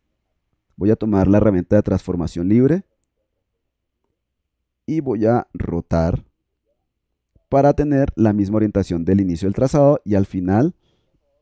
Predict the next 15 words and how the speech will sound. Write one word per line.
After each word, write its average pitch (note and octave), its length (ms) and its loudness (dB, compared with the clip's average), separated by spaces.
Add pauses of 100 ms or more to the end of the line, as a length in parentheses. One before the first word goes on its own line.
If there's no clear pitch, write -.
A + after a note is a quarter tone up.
(500)
realizo G2 380 2
el A2 80 -2
mismo A#2 280 -2
proceso. A#2 560 -2 (2500)
Roto - 320 -6
un C3 80 -6
poco C3 320 2
para G2+ 180 2
que F2 80 -4
tengan F2 260 -2
la G2 80 2
misma F2 220 -4
orientación E2+ 420 -6
del E2 120 -2
trazado. D#3 420 0